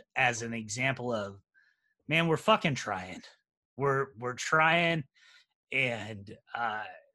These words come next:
this is a great movie. So thanks, Mike, for giving me the chance to talk about this.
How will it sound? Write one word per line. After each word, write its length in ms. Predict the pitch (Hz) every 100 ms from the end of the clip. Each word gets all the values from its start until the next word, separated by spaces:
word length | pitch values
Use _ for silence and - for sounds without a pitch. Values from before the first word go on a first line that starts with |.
| _ _ _ _ 143
this 440 | 135 120 143 -
is 140 | 135
a 80 | 127
great 360 | 110 107 101 -
movie. 300 | - 80 -
So 260 | - 143 117
thanks, 380 | - 180 131 139
Mike, 260 | 117 107
for 140 | - 117
giving 240 | 131 117
me 80 | 101
the 100 | 92
chance 320 | - 92 -
to 60 | -
talk 120 | -
about 480 | - - _ _ _
this. 200 | - -